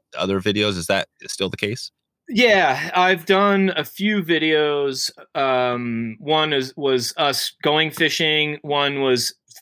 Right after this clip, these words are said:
Speaker 2: called Fishing with Kids, and, you know, basically how to take your kids fishing and not wanna,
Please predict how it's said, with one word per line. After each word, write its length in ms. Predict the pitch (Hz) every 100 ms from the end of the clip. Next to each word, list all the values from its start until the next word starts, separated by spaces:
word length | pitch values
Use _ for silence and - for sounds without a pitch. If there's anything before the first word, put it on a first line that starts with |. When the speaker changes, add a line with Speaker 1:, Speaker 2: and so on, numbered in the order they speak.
| - -
Speaker 2:
called 240 | 131 107
Fishing 460 | - 160 - 135 135
with 220 | 131 -
Kids, 480 | 156 147 156 156 123
and, 120 | 117
you 80 | 123
know, 120 | 110
basically 420 | 101 123 117 127
how 260 | - 131 123
to 120 | 117
take 280 | - 120 101
your 120 | 107
kids 320 | 135 120 101
fishing 420 | 139 135 135 117
and 80 | 113
not 220 | 117 113 123
wanna, 260 | 107 98